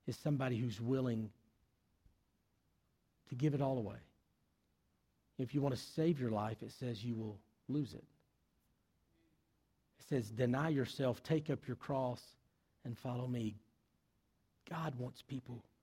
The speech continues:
who are willing to humble themselves to a servant status. They're willing to bow down to the lowest place possible.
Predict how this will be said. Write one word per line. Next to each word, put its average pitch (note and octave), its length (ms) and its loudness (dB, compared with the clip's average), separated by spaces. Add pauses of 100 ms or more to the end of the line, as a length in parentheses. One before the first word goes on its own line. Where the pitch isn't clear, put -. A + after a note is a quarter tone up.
(520)
who C3+ 120 -2
are B2+ 60 2
willing B2+ 320 4
to A2+ 80 -4
humble D#3 440 2
themselves G#2 600 -8 (1200)
to A#2+ 120 -2
a A2+ 60 -2
servant A#2+ 420 -2
status. - 280 -14 (1160)
They're C3 100 -4
willing B2 320 2
to - 140 -12 (340)
bow C#3 360 6
down B2 360 6
to B2 140 -4
the G#2+ 80 -2
lowest B2+ 600 2 (840)
place B2 320 4
possible. - 480 -6